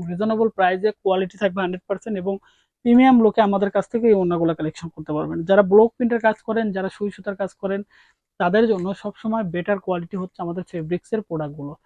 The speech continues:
আপনারা only এক পিস নিয়ে দেখেন আমাদের প্রোডাক্টের কোয়ালিটি, গুণগত মান কতটা ভালো, তাহলে বুঝতে পারবেন যে ভাইয়াদের প্রোডাক্ট এবং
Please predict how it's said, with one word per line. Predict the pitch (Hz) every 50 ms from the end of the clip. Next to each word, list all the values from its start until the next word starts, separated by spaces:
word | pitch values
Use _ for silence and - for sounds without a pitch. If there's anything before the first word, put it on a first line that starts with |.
| _ _ _ _ _ _
আপনারা | - - - 202 202
only | 196 202 208 208
এক | 196 190 -
পিস | - 220 196
নিয়ে | 214 208 190 180
দেখেন | 175 170 - 196
আমাদের | 185 185 180 185
প্রোডাক্টের | 180 185 175 165 175 180 - - 180
কোয়ালিটি, | - - 170 165 165 160 - 170
গুণগত | 160 160 160 160 160 156 151 -
মান | 156 156 151 156
কতটা | 151 - 156 - 165 165 165
ভালো, | 156 143 143 139 151 233 - _ _ _ _ _ _ _ -
তাহলে | 180 185 208 220 214
বুঝতে | 208 196 - - 196
পারবেন | 196 190 190 202 196
যে | 196
ভাইয়াদের | 185 165 175 180 180 180 196
প্রোডাক্ট | 190 - 175 165 170 170 -
এবং | 175 165 170